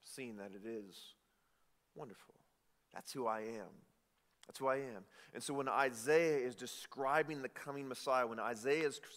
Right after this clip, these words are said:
describing Christ, I do not believe that wonderful is describing counselor. Wonderful is describing Christ. And I have enough brilliant men that would agree with me on this to say, "Let's,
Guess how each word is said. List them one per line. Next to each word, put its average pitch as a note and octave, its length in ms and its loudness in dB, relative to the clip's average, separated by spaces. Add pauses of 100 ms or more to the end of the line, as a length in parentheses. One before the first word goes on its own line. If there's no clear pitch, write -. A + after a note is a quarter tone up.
describing A#2+ 400 -2
Christ, C3 480 6 (340)
I C#3 80 2
do C#3 160 -2
not F3 180 4
believe D#3+ 200 4
that B2+ 180 4
wonderful C#3+ 840 0 (200)
is B2+ 120 -6
describing B2 480 0 (120)
counselor. A2+ 600 -2 (260)
Wonderful B2+ 720 2
is A#2 80 -8
describing A2 580 -2 (340)
Christ. A#2 340 0 (1400)
And - 100 -6
I A2+ 60 0
have C#3 180 4
enough C#3 360 4 (1000)
brilliant C#3+ 360 2
men B2+ 360 -4
that B2+ 80 0
would B2 80 -2
agree B2+ 200 -4
with A#2+ 120 -2
me A#2 100 -6
on G#2 160 -4
this G#2 380 -6
to - 60 -20
say, A2 220 -2
"Let's, G#2+ 220 -8